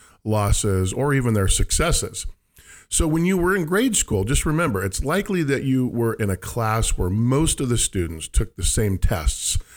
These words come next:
so it was natural to compare results. However, it's good to remind yourself that as adults, we're all dealing with our own unique tests. So it's much more of an apples to oranges comparison.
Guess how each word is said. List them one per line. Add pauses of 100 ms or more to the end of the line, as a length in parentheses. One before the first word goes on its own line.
(180)
so
it
was
natural
to
compare
results. (440)
However,
it's
good
to
remind
yourself
that
as
adults,
we're
all
dealing
with
our
own
unique
tests. (400)
So
it's
much
more
of
an (100)
apples
to
oranges
comparison.